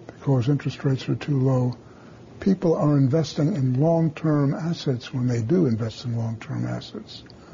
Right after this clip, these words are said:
uh, under the mistaken view as to what the rates of return have to be. And that means you're gonna get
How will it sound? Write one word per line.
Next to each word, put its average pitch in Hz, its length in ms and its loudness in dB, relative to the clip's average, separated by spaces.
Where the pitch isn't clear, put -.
uh, 143 420 2
under 139 160 2
the 135 60 2
mistaken 139 640 2
view 143 260 4
as 123 120 -4
to 127 100 -4
what 127 180 -2
the 135 80 -2
rates 127 240 -2
of 135 100 -4
return - 360 -4
have 135 220 -6
to - 80 -10
be. 131 200 -6
And 135 140 2
that 202 160 2
means 143 320 4
you're 131 120 2
gonna 127 200 4
get 139 280 2